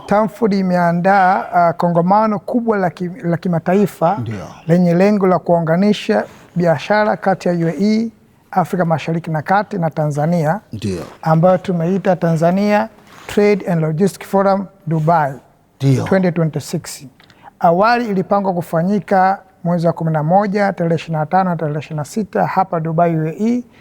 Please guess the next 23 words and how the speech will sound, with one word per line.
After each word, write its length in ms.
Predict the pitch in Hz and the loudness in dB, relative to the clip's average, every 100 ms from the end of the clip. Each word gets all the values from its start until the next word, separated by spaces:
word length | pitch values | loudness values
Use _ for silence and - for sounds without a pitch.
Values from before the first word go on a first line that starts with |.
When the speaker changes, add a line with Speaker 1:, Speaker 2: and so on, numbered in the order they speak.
| - - | -20 -4
Speaker 1:
katika 380 | 165 160 - 185 | -4 -4 -2 0
hoteli 340 | 165 220 202 | 2 2 2
tuliokuwepo 600 | 175 185 175 214 214 214 | 2 2 2 2 2 2
hapa 320 | 180 - 180 196 | 0 2 -2 -2
Speaker 2:
Mm. 220 | 120 117 | -4 0
Speaker 1:
ya 80 | 165 | 0
Shangri-La 500 | 156 170 160 165 165 | 0 0 0 0 0
Hoteli. 520 | 151 135 160 143 120 117 | 0 -2 -2 -2 -6 -10
Speaker 2:
Ndio. 340 | 107 101 80 78 - - - - | -8 -8 -10 -16 -20 -20 -20 -4
Speaker 1:
Baada 300 | 165 196 240 | 2 2 2
ya 40 | 220 | 2
mashauriano 1040 | 202 160 185 180 185 214 214 220 214 233 - - - - | 0 0 -2 0 0 2 0 0 -2 -4 -10 -20 -20 -8
na 160 | 170 170 | 0 4
wadau 600 | 165 165 170 202 208 220 - | 4 4 4 4 2 -2 -4
mbalimbali 680 | 170 165 160 165 196 202 214 | -2 0 0 2 2 2 -2
pamoja 480 | - 170 170 185 180 | -2 -2 0 0 0
na 100 | 165 | 0
uongozi 540 | 160 156 151 185 180 | 0 -2 0 0 0
wa 100 | 160 | 0
Tanford, 640 | 156 196 180 - 156 170 170 _ _ _ | 2 0 0 -4 -6 -6 -10 _ _ _
tukaona 580 | - 165 190 180 208 208 | -6 -2 2 4 2 0
ni 160 | 190 175 | 0 -2
vema 560 | 143 202 233 185 208 | 0 2 2 2 0